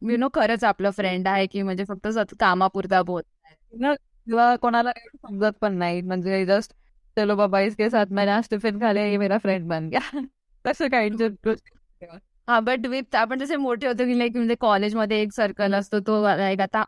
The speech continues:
Speaker 1: आता तर खूप कम-, म्हणजे कमी झाला. आणि मला वाटतं की पुढे जाऊन पण तो, म्हणजे आताचा जितका सर्कल आहे तितकाच राहणार, ह्याच्या पुढे मी फ्रेंडशिप नाही करू शकत.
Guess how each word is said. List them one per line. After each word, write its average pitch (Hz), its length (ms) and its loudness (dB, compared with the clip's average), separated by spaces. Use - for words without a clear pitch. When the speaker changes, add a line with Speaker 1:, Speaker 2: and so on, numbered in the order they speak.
Speaker 1:
आता 202 280 0
तर 240 420 -2
खूप 277 220 -8
कम-, 226 280 2
म्हणजे 233 200 -4
कमी 233 280 2
झाला. 196 240 2
आणि 185 100 -2
मला 190 180 0
वाटतं 202 200 -2
की 220 80 -6
पुढे 220 300 -2
जाऊन 226 240 2
पण 240 200 0
तो, 240 180 0
म्हणजे 226 280 -4
आताचा 240 460 0
जितका 240 340 -4
सर्कल 240 380 -2
आहे 214 100 -2
तितकाच 202 400 -2
राहणार, 170 280 -2
ह्याच्या 196 240 -2
पुढे 214 240 -2
मी 220 200 0
फ्रेंडशिप 208 440 -2
नाही 185 240 0
करू 165 220 -2
शकत. 165 240 -8